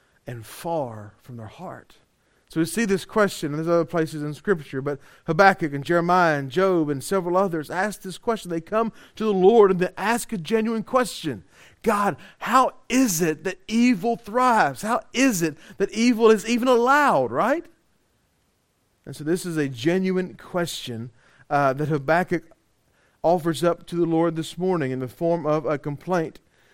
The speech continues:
As one writer puts it of Habakkuk, it says it very well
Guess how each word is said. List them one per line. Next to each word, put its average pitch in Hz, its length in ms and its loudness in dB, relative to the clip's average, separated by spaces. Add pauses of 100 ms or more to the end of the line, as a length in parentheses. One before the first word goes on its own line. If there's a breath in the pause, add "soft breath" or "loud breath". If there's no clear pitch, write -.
(180)
As 156 120 0
one 180 220 2
writer 180 240 6
puts 196 280 0
it 170 40 -6
of 165 120 2
Habakkuk, 165 520 4
it 147 80 -6
says 170 220 0
it 160 60 -2
very 165 140 2
well 180 420 6